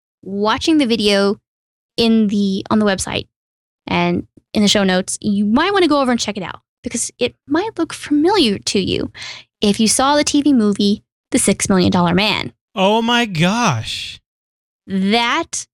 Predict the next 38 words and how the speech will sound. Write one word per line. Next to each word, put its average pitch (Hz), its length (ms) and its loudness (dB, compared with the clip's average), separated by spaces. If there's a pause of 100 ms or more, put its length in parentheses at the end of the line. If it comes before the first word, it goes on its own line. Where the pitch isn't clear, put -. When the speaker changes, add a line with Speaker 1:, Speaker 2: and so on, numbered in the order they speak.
(160)
Speaker 1:
is 220 640 0
in 220 220 0
the 220 140 2
opening 208 280 0
credits. - 580 -4 (1040)
Speaker 2:
You're 147 140 -4
kidding 147 220 -2
Speaker 1:
So 214 220 4
Speaker 2:
me. 135 140 -14 (120)
Speaker 1:
portions 285 400 0
of 277 80 -4
the 254 60 -2
video 220 560 -2 (280)
from 254 180 0
the 277 60 -2
ground 190 420 -2
Speaker 2:
They 220 60 0
Speaker 1:
and 247 100 0
Speaker 2:
can 262 100 2
do 269 60 2
Speaker 1:
even 294 120 2
Speaker 2:
that? 339 260 4
I 285 80 -4
mean, 269 100 -4
that 262 120 -4
sounds 269 180 -6
a 254 40 -8
little 247 100 -6
callous 226 480 -2
in 147 80 -4
a 127 60 -2
sense. - 480 -6 (960)
Speaker 1:
Well, 320 160 0
the 269 120 -4
man 262 180 -4
survived. - 380 -8 (240)
Speaker 2:
Oh, 302 420 2
okay. 147 320 -6